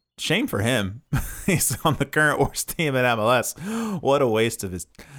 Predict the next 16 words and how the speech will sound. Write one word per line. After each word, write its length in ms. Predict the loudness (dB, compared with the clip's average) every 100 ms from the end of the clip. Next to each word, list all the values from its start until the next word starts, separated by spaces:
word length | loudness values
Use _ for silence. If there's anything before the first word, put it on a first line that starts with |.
| -18 -6
waste 260 | -4 -4 -6
of 60 |
his 80 | -8
talents. 380 | -6 -6 -8 -8
But 120 | -4
yeah, 180 | -4 -2
I 60 | -4
enjoyed 320 | -4 -4 -6
his 140 | -8
call 280 | -10 -10 -10
of 100 | -12
the 240 | -12 -12 -12 -14 -8
Barreal 280 | -6 -6 -8
goal. 200 | -10 -2
Go 160 | 0
ahead. 200 | 0 -4